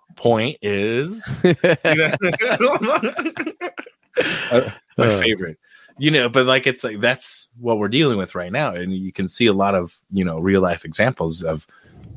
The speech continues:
Speaker 1: what is the political capacity represented by trade unionism right now, and it is failing.
Speaker 2: Yes.
Speaker 1: That's why it can't be the vanguard. It's
Speaker 2: Well,
Speaker 1: a
Speaker 2: look,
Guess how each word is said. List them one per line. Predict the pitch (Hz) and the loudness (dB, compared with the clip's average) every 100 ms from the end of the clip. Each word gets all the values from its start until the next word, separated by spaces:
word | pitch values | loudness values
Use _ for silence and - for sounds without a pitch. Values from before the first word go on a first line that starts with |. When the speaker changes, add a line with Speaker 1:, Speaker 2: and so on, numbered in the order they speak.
| - - - - - - | -16 -18 -20 -20 -20 -2
Speaker 1:
what | 101 107 | 2 4
is | 101 127 104 - | 6 6 4 0
the | 90 | -4
political | - 92 87 - 82 | -2 0 0 -2 -6
capacity | - - 107 113 - - | -10 -6 -2 0 0 -4
represented | 85 85 82 82 85 82 | -4 -4 -4 -4 -4 -4
by | 80 82 | -6 -2
trade | - 131 127 | 4 6 6
unionism | 90 78 73 76 76 76 | 0 -2 -6 -8 -8 -6
right | 73 | -8
now, | 80 80 | -8 -8
and | 76 | -8
it | 76 | -10
is | 76 76 - - - | -6 -2 -2 -2 -8
failing. | - 113 - 71 _ _ _ _ - | -2 0 0 -6 _ _ _ _ -2
Speaker 2:
Yes. | 87 - - - _ _ _ _ - | 0 0 -2 -4 _ _ _ _ -8
Speaker 1:
That's | - 170 - 175 | -4 0 0 2
why | 175 92 | 4 4
it | 87 | 2
can't | - 117 101 - | -2 0 0 -2
be | 104 92 | -6 -6
the | 82 85 90 85 | -6 -6 -4 -4
vanguard. | 78 95 120 110 85 82 | -4 -2 0 -2 -6 -6
It's | 80 | 2
Speaker 2:
Well, | 110 | 4
Speaker 1:
a | |
Speaker 2:
look, | 113 | 4